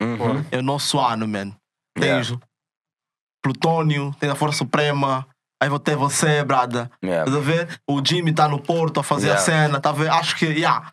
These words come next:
Speaker 2: esse é o nosso ano. Tu sentes, bué, é, que no fundo nós temos descendências africanas, estás a ver? É, no fundo somos uma família também?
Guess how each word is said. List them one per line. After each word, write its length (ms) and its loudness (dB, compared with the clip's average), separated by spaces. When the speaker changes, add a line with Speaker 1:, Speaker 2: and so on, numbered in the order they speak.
Speaker 2:
esse 160 0
é 40 2
o 40 2
nosso 240 2
ano. 120 0
Tu 100 0
sentes, 340 2
bué, 680 2
é, 520 0
que 60 2
no 140 0
fundo 680 0
nós 200 4
temos 260 0
descendências 400 0
africanas, 680 2
estás 160 -2
a 60 -2
ver? 240 -2
É, 480 0
no 80 2
fundo 220 2
somos 160 2
uma 160 0
família 320 0
também? 400 -2